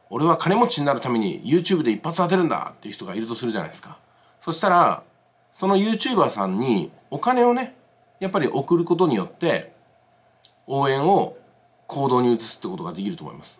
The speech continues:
もちろん、ただお金を送るのが嫌だったら、その人の商品を買ってあげるとかね。まあでも、そのYouTuberさんが、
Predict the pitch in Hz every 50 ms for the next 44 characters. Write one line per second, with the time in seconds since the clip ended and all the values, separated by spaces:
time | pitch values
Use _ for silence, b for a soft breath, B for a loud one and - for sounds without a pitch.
0 | _ _ - 180 180 - 214 190 135 107 - - 233 214 151 127 104 117 107 107
1 | 104 98 98 113 101 95 90 87 101 104 95 95 - - 147 185 139 87 85 b
2 | b b b b - 135 120 123 - - 92 87 - 123 117 104 87 87 80 80
3 | - - 110 - - 113 107 110 110 104 98 87 - - 123 123 - _ _ _
4 | _ b b b b b b b b b b b b _ _ _ - 131 139 170
5 | 196 160 120 - - 190 220 226 247 247 240 294 277 233 175 - 104 95 92 101
6 | 113 107 90 80 -